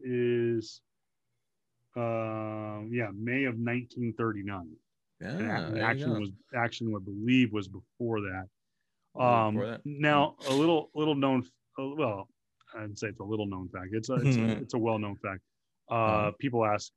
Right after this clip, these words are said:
Speaker 1: about why, where did D C, you know, the story goes, Marvel Comics is based on their original book that Timely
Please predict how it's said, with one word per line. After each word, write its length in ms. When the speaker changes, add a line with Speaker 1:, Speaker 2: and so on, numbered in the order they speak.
Speaker 1:
about 380
why, 420
where 280
did 220
D 200
C, 560
you 80
know, 180
the 80
story 340
goes, 280
Marvel 380
Comics 480
is 120
based 440
on 420
their 180
original 720
book 280
that 100
Timely 540